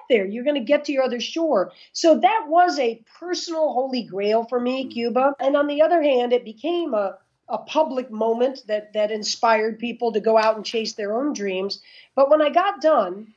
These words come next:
Speaker 1: I said to Bonnie, my best friend, and she was the head of the Cuban expedition, I said, "Now it's time for us to turn to the public. We want to give an epic experience to people who are not Navy seals,
Speaker 2: Mm-hmm.
Speaker 1: and they're not Ironmen,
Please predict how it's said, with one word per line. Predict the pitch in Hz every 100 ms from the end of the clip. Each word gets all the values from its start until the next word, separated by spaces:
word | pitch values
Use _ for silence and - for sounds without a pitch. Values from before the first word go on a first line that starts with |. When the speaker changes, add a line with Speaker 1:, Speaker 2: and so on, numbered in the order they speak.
| -
Speaker 1:
I | 220
said | 339 339
to | 226
Bonnie, | 254 226 214 226 226
my | 208
best | 202 247 -
friend, | 233 208 214
and | 202
she | - 233
was | 214
the | 214
head | 226 214
of |
the | 196
Cuban | 190 233 208 185
expedition, | 170 - 165 160 156 175 185 _ - - -
I | 311
said, | 349 320 254
"Now | 269 349 403 440
it's | -
time | - 294 269
for | 240 247
us | 247
to | 220
turn | - 233 220
to |
the | 196
public. | 180 208 175 160 _ 381
We |
want | 427 427 349
to |
give | 233 285
an | 247 233 -
epic | 302 294 -
experience | 226 - - 208 190 170 165 -
to | 220
people | 269 269 269 233
who | 233 220 220 - _ -
are | 294 294
not | 320 330 269 - _ _ _
Navy | 233 240 226
seals, | - 190 165 - _
Speaker 2:
Mm-hmm. | 226
Speaker 1:
and | 247 247
they're | 254
not | 269 294 -
Ironmen, | 247 247 233 202 175 170